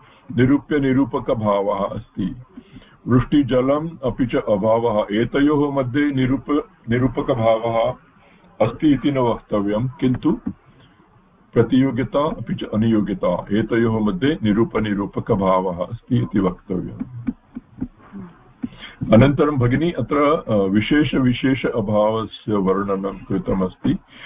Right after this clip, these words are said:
तर्हि, अ, स-, सागरे, समुद्रे, अ, शुक्तिका वर्तते। यदि यदा, अ, स्वातिनक्षत्रीयवृष्टिकालः अस्ति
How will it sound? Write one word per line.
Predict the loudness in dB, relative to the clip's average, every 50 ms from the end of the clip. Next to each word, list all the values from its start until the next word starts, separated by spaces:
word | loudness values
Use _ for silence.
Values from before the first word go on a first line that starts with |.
| -20 -12 _ -6
तर्हि, | 0 2 2 2 4 2 2
अ, | 0 0 -2 0 2 2 2 2 0
स-, | -2 -4 -8 -12 -16 -16 -16 _ _ -20 -12 _ -6 -6 -6 -8 -12 _ _ -20 -20 _ _ _ _ -20 -20 _ _ _
सागरे, | 2 4 6 6 6 4 2 2 0 0
समुद्रे, | 0 0 0 2 2 2 2 0 0 0 0 -2 -4 -8 -14 _ -20 -20 _ _ -2 0
अ, | 0 0
शुक्तिका | 2 2 0 0 0 0 -2 -4 0 2 2
वर्तते। | 2 2 2 0 0 -4 -8 -8 -8 -8 -10
यदि | -12 -14 -18 -20 -20 -20 -20 _ _ _ _ _ _ _ _ _ _ _ _ _ -20 -20 -20 -20 -20 -20 _ _ _ -8 -2 2 2 4 4 4
यदा, | 4 4 4 2 2 2 0
अ, | -2 -4 -2 -2 0 0 -2 -2 -4 -4 -6 -8 -10 -12 -12 -12 -12 -16 _ _ _ _ _ _ _ _ _ _ _ _ _ _ _ _ _ _ _ _ _ _ _ _ _ _ _
स्वातिनक्षत्रीयवृष्टिकालः | -6 0 2 2 2 2 4 4 4 4 2 0 -2 -4 -4 -4 -4 -4 -2 -2 -2 0 2 2 2 0 -2 -4 -4 -2 -2 -2 0 0 0 0 2 2 0 0 2 2 0
अस्ति | 0 -2 -4 -6 -6 -10 -16 -18 -20 -20